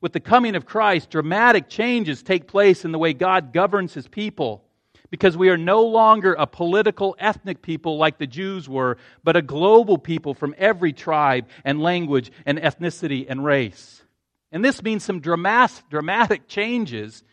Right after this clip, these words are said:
regarding the application of the Old Testament law. So let's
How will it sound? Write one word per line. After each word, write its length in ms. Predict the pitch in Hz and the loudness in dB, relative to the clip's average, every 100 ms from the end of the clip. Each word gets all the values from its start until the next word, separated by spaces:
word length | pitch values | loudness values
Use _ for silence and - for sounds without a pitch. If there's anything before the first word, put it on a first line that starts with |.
| _ _ | _ _
regarding 500 | 156 147 139 151 165 | -4 2 4 4 0
the 160 | 151 175 | -4 2
application 1000 | 190 - 160 - 214 233 - 110 123 135 _ _ 151 | 2 2 -8 -4 -4 -4 -8 -12 -12 -18 _ _ -4
of 140 | 147 | -2
the 140 | 151 | 0
Old 180 | 143 143 | 0 0
Testament 460 | 139 123 - 131 127 | -4 -4 -6 -10 -4
law. 420 | 143 147 107 87 _ _ _ _ _ _ _ _ _ _ _ | 0 0 -2 -8 _ _ _ _ _ _ _ _ _ _ _
So 100 | 185 | 0
let's 220 | 214 | 0